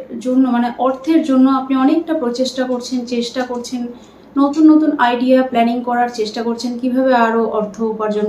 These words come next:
করা যাবে, এই ধরনের একটা বিষয়। কিন্তু মিরাকেলভাবে আপনার যেন অর্থ হুড়হুড় করে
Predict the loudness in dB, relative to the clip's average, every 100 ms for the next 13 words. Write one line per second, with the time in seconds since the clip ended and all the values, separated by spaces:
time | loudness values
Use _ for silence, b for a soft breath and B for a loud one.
0 | -2 -2 -2 -2 -4 -4 -4 -4 -4 -4
1 | -6 -6 -8 -6 -8 -10 B B B B
2 | 2 4 6 6 4 2 2 4 4 4
3 | 2 -2 -4 -4 -4 -4 -2 -2 -4 -4
4 | -6 -6 -4 -2 -4 -6 -16 -14 -6 0
5 | 2 2 2